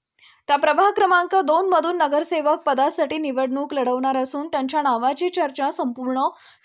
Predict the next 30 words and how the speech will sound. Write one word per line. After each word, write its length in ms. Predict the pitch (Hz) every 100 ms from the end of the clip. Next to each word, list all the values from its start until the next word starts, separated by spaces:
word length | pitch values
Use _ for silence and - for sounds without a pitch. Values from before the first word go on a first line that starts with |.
| -
शहरभर 520 | 269 381 359 320 277
रंगली 360 | 311 240 240 233
आहे. 460 | 214 240 - _ _ -
दाळे 340 | 247 277 294 359
गल्ली, 460 | 285 240 214 254 -
कर्नल 360 | 302 302 359 392
भोसले 500 | 330 302 269 302 311
चौक, 380 | 311 233 220 -
नवी 300 | 254 285 294
पेठ 300 | 370 349 359
आणि 160 | 349 294
परिसरात 560 | 339 285 294 330 311 320
भोसले 460 | 294 262 262 349
घराण्यांचं 720 | 339 302 247 277 285 269 330 294
वलय 320 | 247 262 233
स्पष्ट 440 | - 285 262 -
दिसत 440 | 311 262 262 254 254
आहे. 100 | 381 _ _ _ _ -
नागरिकांमध्ये 760 | 311 311 381 440 440 440 415
चर्चा 400 | 415 403 339 381
आहे 340 | 349 311 320 285
की, 120 | 370
भोसले 460 | 262 302 285 359 381
घराणं 400 | 339 294 320 359
म्हणजे 320 | 320 269 302
विकास 480 | 269 262 294 226 254
आणि 200 | 226 262
विश्वास 540 | 262 262 320 349 381
आणि 180 | 330 294
जनसेवेचा 800 | 254 269 294 302 262 311 - 233